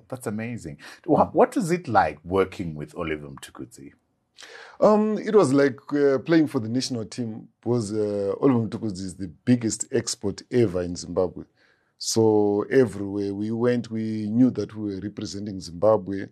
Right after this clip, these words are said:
Speaker 2: And, uh, it also taught me self-confidence and to be proud of who I am. Of course, before that, I had, um, made up my mind that I wanted to identify with Zimbabwe a lot. But, um, working with Oliver Mtukudzi, it reinforced that, um,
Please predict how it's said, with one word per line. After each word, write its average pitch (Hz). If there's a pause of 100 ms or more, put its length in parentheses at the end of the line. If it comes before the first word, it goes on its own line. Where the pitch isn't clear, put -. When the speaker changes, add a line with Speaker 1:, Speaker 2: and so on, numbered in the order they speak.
(400)
Speaker 2:
And, 107
uh, 107
it 104
also 139
taught 139
me 127
self-confidence 113 (540)
and 113
to 104
be 98
proud 107
of 95
who 110
I 95
am. 104
Of 101
course, 120
before 101
that, 107
I 104
had, 95
um, 92
made 117
up 107
my 107
mind 101
that 95
I 101
wanted 98
to 95
identify 101
with 95
Zimbabwe 87
a 85
lot. 101 (520)
But, 104
um, 104
working 123
with 117
Oliver 113
Mtukudzi, 95
it 82
reinforced 107
that, 92
um, 85